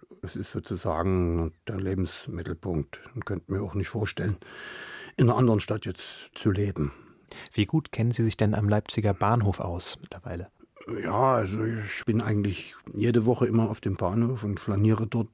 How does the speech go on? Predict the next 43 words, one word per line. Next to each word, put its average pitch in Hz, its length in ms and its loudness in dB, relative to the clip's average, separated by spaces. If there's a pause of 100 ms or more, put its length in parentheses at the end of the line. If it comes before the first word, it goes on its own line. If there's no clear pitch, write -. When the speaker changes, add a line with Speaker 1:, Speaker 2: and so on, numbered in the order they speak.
(140)
Speaker 1:
Und 98 220 -2 (380)
leider 110 280 4
ist 107 140 -2
mein 107 200 4
Café 120 420 6
schon 113 160 4
seit 104 100 4
einigen 107 300 6
Jahren 107 140 6
verschwunden, 113 500 4
was 110 120 4
es 107 140 -2
da 104 140 2
gab. 110 480 2
Kaffeekultur 98 640 2
nannte 92 280 2
sich 82 200 -4
das, - 260 -2
eine 87 160 -2
kleine 90 340 0
Kette. 95 360 0 (800)
Da - 80 -4
ist - 200 -4
jetzt - 260 -2
irgendein 90 600 -2 (220)
Sandwichladen 107 1400 2
drin, 107 320 6
von - 140 -2
auch 104 100 0
einer 110 140 6
großen 107 340 2
Kette. 98 480 0
Das - 280 -4
sind 110 100 4
alles 95 260 2
so 98 160 0
Sachen, 95 320 0
wo 95 100 4
ich 92 120 0
sage, 92 240 0
schade 95 340 0
eigentlich, 85 420 0
diese 87 280 -4